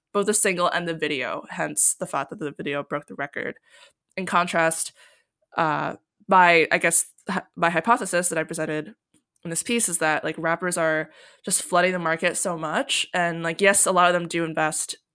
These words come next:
heavily in music videos, especially if they have the budget to do it at the very top. But, like, at, in the grand scheme of things, like, that's just another piece of content in this flood that they've,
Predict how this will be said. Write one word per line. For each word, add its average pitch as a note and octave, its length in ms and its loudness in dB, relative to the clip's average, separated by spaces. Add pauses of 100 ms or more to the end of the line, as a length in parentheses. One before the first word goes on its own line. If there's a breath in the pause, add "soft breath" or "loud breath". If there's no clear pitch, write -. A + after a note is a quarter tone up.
(120)
heavily E3+ 340 -2
in D#3+ 60 -8
music D#3+ 260 -6
videos, D#3 300 -4
especially D#3+ 500 -2
if D#3+ 100 -8
they D#3+ 80 -6
have D#3 160 -4
the F3+ 60 -8
budget D#3 360 -6
to F#3+ 80 -8
do G#3+ 180 -2
it B3 100 -4 (180)
at G3 100 -8
the E3+ 60 -10
very D#3+ 220 -6
top. F3+ 380 -2 (640 soft breath)
But, F#3+ 180 0
like, F3+ 260 0
at, - 200 0 (100)
in F#3+ 120 -4
the G3+ 60 0
grand F#3+ 280 2
scheme F#3+ 180 -2
of G3 100 -4
things, A3+ 260 0
like, F3 160 0
that's F3+ 160 0
just G3 200 -2
another F3+ 280 0
piece - 240 -6
of E3 100 -8
content D#3 440 -6 (180)
in E3+ 160 -6
this D#3+ 260 -2
flood E3 520 0
that D#3+ 140 -4
they've, D3+ 320 -4